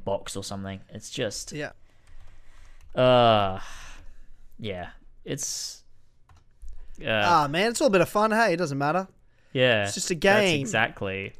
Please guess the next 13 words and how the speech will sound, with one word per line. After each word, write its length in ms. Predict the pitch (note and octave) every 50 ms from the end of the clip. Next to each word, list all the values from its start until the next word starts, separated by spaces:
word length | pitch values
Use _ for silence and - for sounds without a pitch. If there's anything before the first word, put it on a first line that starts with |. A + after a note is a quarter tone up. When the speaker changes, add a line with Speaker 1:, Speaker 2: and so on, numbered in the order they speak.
| - - -
Speaker 1:
it. 340 | - B2+ C#3 C#3 - - - -
Yeah. 280 | G#2+ A2 A#2+ C#3+ - - - - - - - -
It 100 | - A2+
is 140 | A2 A2+ A2
just 240 | - - G#2+ - -
a 40 | G#2
game 400 | G2 G#2 G2+ G2 F#2 F#2 - - - - - -
at 120 | G#2 -
the 100 | - G2+
end 180 | G#2 G2+ G2 G2+
of 180 | G#2 G2+ G#2 -
the 80 | G2+
day. 420 | F#2 G#2 G#2 A2 A#2+ C#3+ D#3+ D#3+